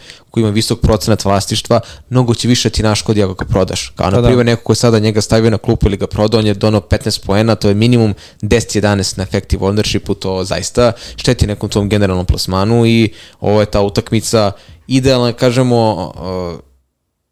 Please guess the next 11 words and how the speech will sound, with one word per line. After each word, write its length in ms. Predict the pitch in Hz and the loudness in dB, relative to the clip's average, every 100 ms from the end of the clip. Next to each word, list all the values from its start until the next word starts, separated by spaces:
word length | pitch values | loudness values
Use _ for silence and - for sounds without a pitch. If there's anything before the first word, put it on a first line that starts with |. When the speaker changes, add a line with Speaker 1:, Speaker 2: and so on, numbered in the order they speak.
| _ _ _ | _ _ _
Speaker 1:
pa 140 | - 147 | 0 0
da 80 | |
kažemo 320 | 151 175 165 139 | 2 0 2 2
protivnik, 600 | - 143 - 185 151 - | 2 0 2 0 -2 -2
neću 160 | 151 | -2
kažem, 220 | 180 156 135 - _ _ - | 0 0 -2 -8 _ _ -2
protivnik, 480 | 151 - 151 127 - | 0 2 0 0 -2
nego 260 | 117 110 | 0 0
idealan 400 | 104 160 160 147 135 | 0 0 2 4 2
način 380 | 147 147 135 | 0 0 0
da 140 | 117 | 2